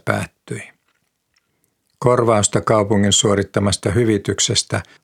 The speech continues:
valituksen tehneelle miehelle ei kuitenkaan koskaan maksettu.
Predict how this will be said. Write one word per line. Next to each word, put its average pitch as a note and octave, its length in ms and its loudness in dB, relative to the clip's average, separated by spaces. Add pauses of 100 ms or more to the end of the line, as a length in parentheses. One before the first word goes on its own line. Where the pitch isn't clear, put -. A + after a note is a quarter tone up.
valituksen A2 680 0
tehneelle G2+ 500 0
miehelle G2+ 500 0
ei G2 160 0
kuitenkaan G2 720 -2
koskaan G2 640 -2
maksettu. - 680 -4